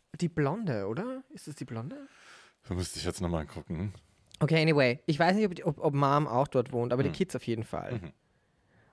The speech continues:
Speaker 1: Und es sah so nett aus. Die sind da irgendwie vom ersten Stock auf die Matratze gesprungen, hat sie zum Glück niemand was getan.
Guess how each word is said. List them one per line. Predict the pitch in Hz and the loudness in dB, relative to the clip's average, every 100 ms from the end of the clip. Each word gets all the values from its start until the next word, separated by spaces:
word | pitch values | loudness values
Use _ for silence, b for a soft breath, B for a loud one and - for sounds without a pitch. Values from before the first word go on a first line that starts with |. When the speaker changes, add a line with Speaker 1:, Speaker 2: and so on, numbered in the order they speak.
| _ | _
Speaker 1:
Und | - 143 | 0 0
es | 147 - | 0 0
sah | 143 | -2
so | - 156 151 | 0 2 4
nett | 156 147 147 - | 4 4 2 -2
aus. | 104 110 113 135 - | -4 -2 -2 -4 -6
Die | - | -4
sind | 131 147 147 | 0 2 2
da | |
irgendwie | 135 143 139 | 2 2 2
vom | - 139 | 0 -2
ersten | 127 127 160 | 2 0 0
Stock | - 135 135 | -2 0 0
auf | - | -2
die | 143 | -2
Matratze | 135 - 120 - | -2 -2 -4 -2
gesprungen, | 131 117 - 120 113 | -4 -4 -4 -4 -2
hat | 117 | -4
sie | - | -6
zum | - 113 107 | -12 -10 -10
Glück | - | -10
niemand | 113 107 90 - | -6 -6 -6 -8
was | 76 | -10
getan. | - - 76 160 | -10 -8 -4 -2